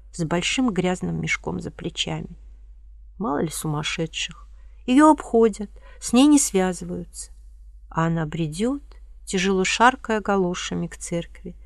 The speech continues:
садится на нижнюю ступеньку, опускает глаза и, не обращая никакого внимания на окружающих,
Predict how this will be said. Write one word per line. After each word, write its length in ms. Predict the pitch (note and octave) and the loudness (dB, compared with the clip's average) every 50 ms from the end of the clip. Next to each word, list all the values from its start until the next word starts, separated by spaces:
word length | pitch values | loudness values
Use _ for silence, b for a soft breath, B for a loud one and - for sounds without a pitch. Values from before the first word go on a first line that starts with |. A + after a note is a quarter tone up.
| - - - - - - - | -20 -20 -20 -20 -20 -18 -14
садится 520 | - - F3 E3 E3 F#3 F#3 - - F#3 | -2 0 0 2 2 0 -4 -2 -2 -2
на 140 | F3 E3+ E3+ | 0 2 2
нижнюю 400 | F#3+ A#3+ C#4 C#4 - A#3 A3 A3 | 4 4 2 2 2 2 0 0
ступеньку, 800 | - - - G3+ - - - F3+ F3+ F3+ F3 F3 - - - - - - - - - | -2 -6 -10 -12 -12 -6 -4 -2 -2 -2 -4 -6 -8 -12 -18 -20 -20 -20 -20 -16 -10
опускает 640 | - C#3+ - - E3+ - - - C4+ D4 C#4 G#3 | -10 -6 -6 -4 -4 -4 -2 0 2 2 2 0
глаза 580 | F3+ - F#3 F3+ F3+ F3 F3+ F3+ F3 E3 F3 E3+ - - - - - - - - - | -2 -4 -4 -4 -4 -4 -4 -6 -6 -6 -6 -10 -14 -18 -20 -20 -20 -20 -20 -14 -6
и, 100 | G3 F#3 | -2 0
не 120 | F3+ F3 E3+ | 0 0 0
обращая 580 | E3 E3 E3+ E3+ - - - - A#3+ A#3+ A3 | 0 0 0 0 0 0 2 2 2 4 4
никакого 580 | F#3+ F3 E3 - F3+ - - - D#4 D#4 C4+ A#3+ | 2 0 0 -4 -8 -8 -2 -2 2 2 2 2
внимания 500 | A3+ G#3+ G#3 G3 F#3+ F#3+ F#3+ F#3 F3+ F3 | 2 2 0 2 0 0 0 0 -2 -2
на 120 | E3 E3 | -4 -4
окружающих, 920 | E3 - - - E3+ E3 - - E3 E3 E3 D#3+ D3+ - - - - - | -6 -8 -10 -12 -10 -10 -6 -6 -4 -4 -4 -6 -6 -8 -8 -10 -10 -12